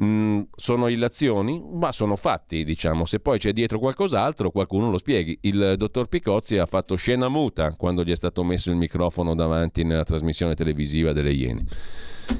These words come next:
E invece un po' di chiarezza non farebbe male su queste cose. Perché oltretutto lì, con la storia della macchiolina di sangue che non c'è e con la storia della confessione di Rosa, che non era una confessione ma una sceneggiata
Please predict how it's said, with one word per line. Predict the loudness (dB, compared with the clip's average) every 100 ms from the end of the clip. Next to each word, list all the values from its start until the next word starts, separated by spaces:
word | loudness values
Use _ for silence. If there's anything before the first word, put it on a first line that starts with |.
| -2 0
E | 2 2 2
invece | 2 0 0
un | 0
po' | 0 0
di | 0
chiarezza | 0 2 0 0 0
non | 0
farebbe | 0 2 2 2 0
male | 2 2 0
su | 0 0
queste | 0 -2 0
cose. | 0 2 0 -2 -6 -12 -14 -4
Perché | 0 2 0
oltretutto | 0 0 0 0 0 2 2 2 2
lì, | 2 4 2 0 -4 -2
con | 0
la |
storia | 2 0 2 2
della | 2 2 2
macchiolina | 0 0 2 2 2
di | 0
sangue | 0 0 0 -2 0
che | 0
non | 0 0
c'è | 0 0 -2
e | -4
con | 0 0
la | 0
storia | 0 0 2
della | 2 0 0
confessione | -2 -2 -2 0 2
di | 2
Rosa, | 2 0 0
che | 0
non | 0
era | 0 0
una | 0
confessione | -2 -2 -2 0 0 0
ma | 0
una | 2 0
sceneggiata | 0 0 -2 0 0 0 -2 -4